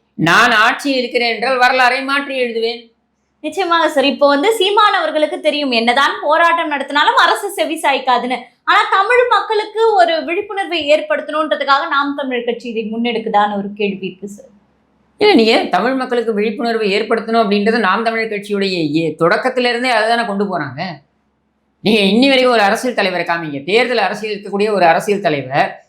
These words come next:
Speaker 1: ஒரு மக்களை பார்த்து, "நீ எனக்கு ஓட்டு போடு, போடாம போ,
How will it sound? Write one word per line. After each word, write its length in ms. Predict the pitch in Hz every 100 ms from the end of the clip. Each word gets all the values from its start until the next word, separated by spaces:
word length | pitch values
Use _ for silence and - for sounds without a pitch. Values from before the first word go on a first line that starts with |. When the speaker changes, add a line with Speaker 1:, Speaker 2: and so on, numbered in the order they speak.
| -
Speaker 1:
ஒரு 220 | 175 180
மக்களை 460 | 165 185 233 233
பார்த்து, 720 | 180 160 - 151 180 202 202 -
"நீ 80 | 208
எனக்கு 220 | 214 180
ஓட்டு 240 | 214 226
போடு, 180 | 196 214
போடாம 440 | 220 196 202 170 156
போ, 280 | 160 -